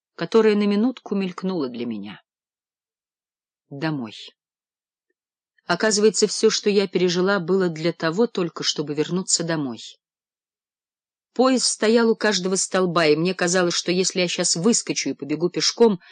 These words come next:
то буду дома гораздо скорее, чем на поезде. И мне очень хотелось выскочить и побежать пешком. Я, оказывается, очень хотела домой.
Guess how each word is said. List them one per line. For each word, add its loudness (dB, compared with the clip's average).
то 0
буду 2
дома 4
гораздо 0
скорее, 2
чем -2
на -6
поезде. -10
И -4
мне 2
очень 4
хотелось 2
выскочить -2
и -6
побежать 2
пешком. -6
Я, -4
оказывается, -6
очень -6
хотела -12
домой. -14